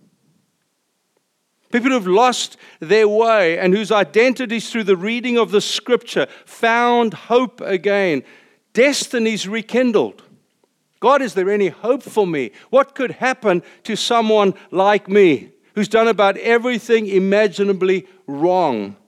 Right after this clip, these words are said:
Is there any destiny for me?" Singleness celebrated. I had a tax, I have a tax issue in South Africa,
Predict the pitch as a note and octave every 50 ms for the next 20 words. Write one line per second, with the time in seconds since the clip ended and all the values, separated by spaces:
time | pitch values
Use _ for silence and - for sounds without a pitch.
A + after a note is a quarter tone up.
0 | _ _ _ _ _ _ - - E3 - F3+ F#3+ F#3 - A#3 A3+ A#3+ A#3+ B3 B3
1 | B3 A3 - - _ _ _ _ - F#3 A3 A3+ A3 - - A#3+ A3+ A3+ G#3+ -
2 | G#3+ G3 F#3 F3+ - - - C4+ C#4+ C#4 C4+ C#4+ B3+ B3 B3+ A#3+ - - - B3
3 | B3+ B3 B3 G#3+ G#3+ G#3 F#3+ E3+ C#3 - - G2+ - _ _ _ _ _ _ _
4 | _ _ _ _ _ _ _ _ _ _ _ _ _ _ _ _ _ _ _ _
5 | _ _ _ _ _ _ _ _ _ _ _ _ _ _ _ _ _ _ _ _
6 | _ _ _ _ _ _ _ _ _ _ _ _ _ _ _ _ _ _ _ _
7 | _ _ _ _ _ _ _ _ _ _ _ _ _ - C3+ D3+ F3 F3+ F3 E3+
8 | E3 - _ _ - G3+ G3 G3 G3 - - - F3 D#3 E3 F#3 E3+ E3 - -
9 | F#3 F3+ - - F3+ F3 D#3+ - - F3+ D#3+ D#3 D3 C#3 - D#3 C#3+ C#3+ D#3 E3
10 | D#3+ - - D#3 - - C3+ A#2+ A#2+